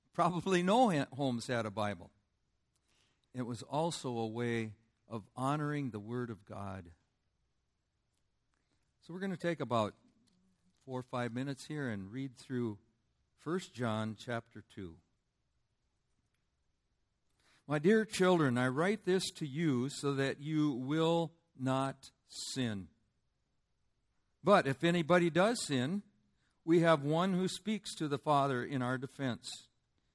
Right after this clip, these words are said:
Jesus Christ, the righteous one. He is the atoning sacrifice for our sins, and not only for ours, but also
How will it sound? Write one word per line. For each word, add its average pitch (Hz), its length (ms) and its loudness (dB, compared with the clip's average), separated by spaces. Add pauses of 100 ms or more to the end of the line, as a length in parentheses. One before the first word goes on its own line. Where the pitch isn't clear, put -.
(160)
Jesus 147 540 -4
Christ, - 540 -4 (360)
the 110 100 -10
righteous 113 520 -8
one. 92 260 -16 (1900)
He 214 100 0
is 220 200 6
the 170 180 4
atoning 208 560 2
sacrifice 160 800 2
for 135 180 0
our 123 100 2
sins, 165 440 -2
and 135 100 2
not 160 200 4
only 170 240 2
for 151 220 2
ours, 175 380 4
but 143 120 -2
also 175 440 0